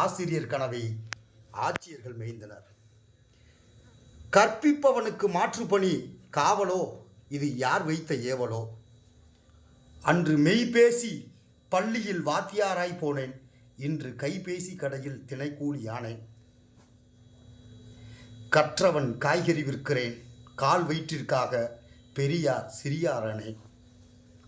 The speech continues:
ஆசிரியராக வென்றும்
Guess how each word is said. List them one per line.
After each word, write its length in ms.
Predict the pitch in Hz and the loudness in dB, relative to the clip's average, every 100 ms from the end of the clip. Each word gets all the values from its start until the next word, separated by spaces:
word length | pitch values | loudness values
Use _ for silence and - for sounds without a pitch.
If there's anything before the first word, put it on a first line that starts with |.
| - - - - - - - - - - - - - - - - - - - | -20 -20 -20 -20 -20 -20 -20 -20 -20 -20 -20 -20 -20 -20 -18 -18 -18 0 8
ஆசிரியராக 800 | 202 285 - 254 247 240 233 214 190 | 10 8 6 2 6 6 6 4 2
வென்றும் 360 | 214 214 208 | 2 2 0